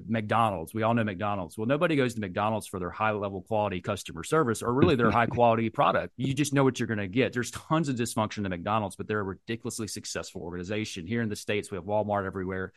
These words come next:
Speaker 1: Same thing. Nobody goes to Walmart and is like, "Man, customer service here is phenomenal. Their customer
Speaker 2: <laughs>
Speaker 1: service is terrible." There's all types of dysfunction in that organization, but it's very successful. So for us, we just try to stay true to those principles of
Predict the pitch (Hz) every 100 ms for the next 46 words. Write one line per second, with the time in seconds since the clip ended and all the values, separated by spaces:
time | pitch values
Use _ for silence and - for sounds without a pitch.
0 | _ - 139 123 139 113 98 123 139 143
1 | 135 - 107 113 110 95 82 92 104 135
2 | 127 - _ _ - 170 - 110 95 -
3 | 95 87 - - - _ _ - 135 -
4 | 101 107 101 82 82 170 180 - 104 -
5 | 160 135 123 - 160 160 98 95 104 -
6 | 156 151 151 - 117 107 - 120 117 120
7 | 104 101 101 98 92 104 110 98 85 _
8 | 123 117 107 120 113 120 - 104 - -
9 | - - 127 123 110 151 156 143 131 135
10 | 120 - 117 113 - 147 113 104 - -
11 | 139 - 98 92 95